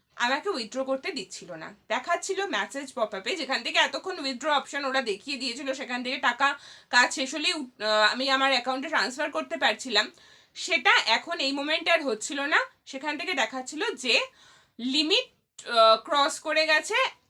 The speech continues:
above লিমিট হওয়ার জন্য এখান থেকে আর টাকা ট্রান্সফার হবে না। Then আমি যার সাথে আমার Telegram এবং WhatsApp-এ কথা হচ্ছিল, তাদের সাথে again কানেক্ট করি। তারা বলেন যে, "হ্যাঁ,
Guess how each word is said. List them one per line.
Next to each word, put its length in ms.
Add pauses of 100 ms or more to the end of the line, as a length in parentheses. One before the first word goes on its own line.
(140)
above 340
লিমিট 320
হওয়ার 300
জন্য 240
এখান 460
থেকে 160
আর 160
টাকা 260
ট্রান্সফার 520
হবে 240
না। 140 (520)
Then 160
আমি 320 (560)
যার 240
সাথে 320
আমার 320 (120)
Telegram 580
এবং 220
WhatsApp-এ 440
কথা 260
হচ্ছিল, 440 (460)
তাদের 300
সাথে 420
again 240
কানেক্ট 380
করি। 220
তারা 240
বলেন 400
যে, 140
"হ্যাঁ, 320